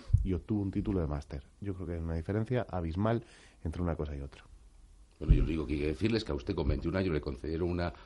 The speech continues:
Speaker 2: una vivienda, eh, protegida, que usted luego la vendió, ganó
Speaker 1: Sí, sí,
Speaker 2: veinte mil o
Speaker 1: pero
Speaker 2: treinta mil
Speaker 1: porque es,
Speaker 2: euros
Speaker 1: pero
Speaker 2: y
Speaker 1: es,
Speaker 2: ya está, pero
Speaker 1: pero
Speaker 2: es que
Speaker 1: es,
Speaker 2: no hay, ¿por qué vamos
Speaker 1: porque
Speaker 2: a
Speaker 1: es
Speaker 2: negar
Speaker 1: fal-,
Speaker 2: eso?
Speaker 1: que, porque, porque es falso, porque
Speaker 2: ¿Cómo
Speaker 1: yo
Speaker 2: que es
Speaker 1: no
Speaker 2: falso?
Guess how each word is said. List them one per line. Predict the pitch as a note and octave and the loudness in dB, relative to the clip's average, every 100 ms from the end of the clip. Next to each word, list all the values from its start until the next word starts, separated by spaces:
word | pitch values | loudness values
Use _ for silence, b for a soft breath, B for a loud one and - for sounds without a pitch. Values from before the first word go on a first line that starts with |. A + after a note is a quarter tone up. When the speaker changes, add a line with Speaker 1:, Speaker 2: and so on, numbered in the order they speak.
| b - | b -4
Speaker 2:
una | E2 D#2+ D#2+ | 0 2 2
vivienda, | D2+ F2+ E2 C2 b b - | 4 4 4 0 b b -8
eh, | A1 C#2 | -4 -4
protegida, | - E2 - C#3+ B2+ C2+ b - | -2 -2 0 2 2 0 b -6
que | D2+ | -4
usted | - G2 | 0 2
luego | F2 E2+ | 4 4
la | D#2 D2+ | 6 6
vendió, | G2+ A#2+ E3 - | 6 6 4 2
ganó | C2+ D2+ G2 | 0 2 4
Speaker 1:
Sí, | E2+ | 2
sí, | C#2 | 2
Speaker 2:
veinte | C#2+ | 2
mil | F#2 | 4
o | E2+ | 4
Speaker 1:
pero | E2+ | 8
Speaker 2:
treinta | F2 F2 | 8 8
mil | A2 | 6
Speaker 1:
porque | B2+ | 8
es, | |
Speaker 2:
euros | C3+ C3+ B B B - | 6 8 B B B -8
Speaker 1:
pero | D2 | -2
Speaker 2:
y | |
Speaker 1:
es, | E2+ | 6
Speaker 2:
ya | |
está, | E2+ - B2+ | 8 8 6
pero | |
Speaker 1:
pero | - | 6
Speaker 2:
es | - | 6
que | F2 | 4
Speaker 1:
es, | |
Speaker 2:
no | G#2 | 4
hay, | A2+ | 2
¿por | - B1+ - | 0 -4 -2
qué | - | 2
vamos | - - | 4 6
Speaker 1:
porque | |
Speaker 2:
a | |
Speaker 1:
es | E2 | 4
Speaker 2:
negar | C2 D#2+ | 4 4
Speaker 1:
fal-, | |
Speaker 2:
eso? | C3 F3 | 2 -2
Speaker 1:
que, | F2+ | -4
porque, | - - - - - | -6 -10 -12 -10 -6
porque | C#2+ D#2+ | -4 -6
es | - | -6
falso, | F2+ E2+ D#2+ | -4 -4 -6
porque | D2+ D2+ | -8 -2
Speaker 2:
¿Cómo | B2+ E3 | 0 2
Speaker 1:
yo | |
Speaker 2:
que | G3+ | 2
es | - | 2
Speaker 1:
no | |
Speaker 2:
falso? | C#2 C#2 C2 | 0 -2 -8